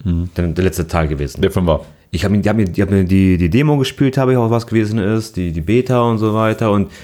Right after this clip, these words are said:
Speaker 2: hat mir da eigentlich Spaß gemacht, nur ich hab mich so gefreut auf das Spiel.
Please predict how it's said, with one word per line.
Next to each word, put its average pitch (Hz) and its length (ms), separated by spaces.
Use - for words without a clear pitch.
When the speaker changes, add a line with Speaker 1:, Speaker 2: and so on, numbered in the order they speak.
Speaker 2:
hat 90 100
mir 92 80
da - 120
eigentlich 143 300
Spaß 143 360
gemacht, 98 360
nur 107 220
ich - 80
hab 113 80
mich 98 100
so 156 160
gefreut 202 400
auf 113 80
das 82 120
Spiel. 71 360